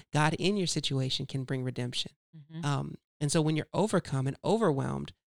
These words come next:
Speaker 1: know that, yes, God will allow that to happen
Speaker 2: Mm-hmm.
Speaker 1: so that you understand where your boundary is of your power and your might and where God can step in and do all things.
Speaker 2: Yeah.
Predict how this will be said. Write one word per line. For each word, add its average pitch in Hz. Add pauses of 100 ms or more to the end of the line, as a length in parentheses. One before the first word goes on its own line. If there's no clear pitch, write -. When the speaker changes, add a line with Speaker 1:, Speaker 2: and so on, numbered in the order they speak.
(140)
Speaker 1:
know 175
that, 160
yes, 160
God 175
will 175
allow 147
that 151
to 143
happen 147
Speaker 2:
Mm-hmm. 180
Speaker 1:
so 180
that 160
you 160
understand 147
where 131
your 143
boundary 143
is 131
of 131
your 139
power 160
and 135
your 156
might 143 (320)
and 139
where 139
God 147
can 139
step 131
in 131
and 127
do 127
all 123
things. -
Speaker 2:
Yeah. 160